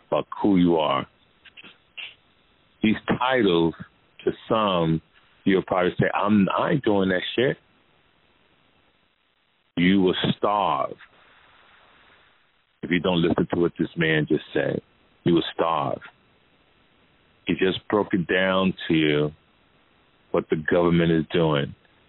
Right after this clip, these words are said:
He's already said to you about YouTube,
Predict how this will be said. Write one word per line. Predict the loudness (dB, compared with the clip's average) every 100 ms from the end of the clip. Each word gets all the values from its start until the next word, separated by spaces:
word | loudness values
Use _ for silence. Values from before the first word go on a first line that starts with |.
| _
He's | -2 0
already | 2 2 2 -2
said | -2 0 -2 -2
to | 0
you | 2
about | 2 0 0 -2 -6 _ _ _ _ _ _ _ _ _ _ _ _ _ _ _ _ _ _ _ _ _ _ -2
YouTube, | 0 2 0 0 2 4 4 2